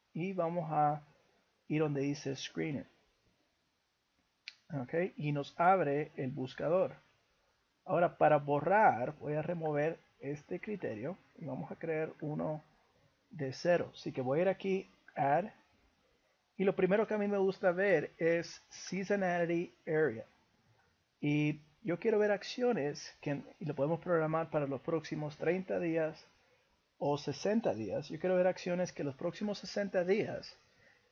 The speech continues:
quiere decir que en el mes de diciembre y en enero, históricamente han subido y que hayan subido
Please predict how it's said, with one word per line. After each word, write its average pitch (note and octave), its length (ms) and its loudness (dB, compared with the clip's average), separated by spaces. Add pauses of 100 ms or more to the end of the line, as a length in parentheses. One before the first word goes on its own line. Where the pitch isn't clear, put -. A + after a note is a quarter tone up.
(220)
quiere D3+ 200 -2
decir E3+ 180 -6
que E3 80 -2
en D3+ 80 -2
el C#3 100 0
mes C#3+ 260 2
de F3+ 120 0
diciembre F3+ 800 0 (240)
y C#3+ 120 -2
en C3 120 -2
enero, D3+ 640 4 (580)
históricamente D#3 760 0
han D3+ 160 2
subido E3+ 540 0 (400)
y F#3+ 120 0
que F3 140 -2
hayan F#3 240 2
subido E3+ 680 2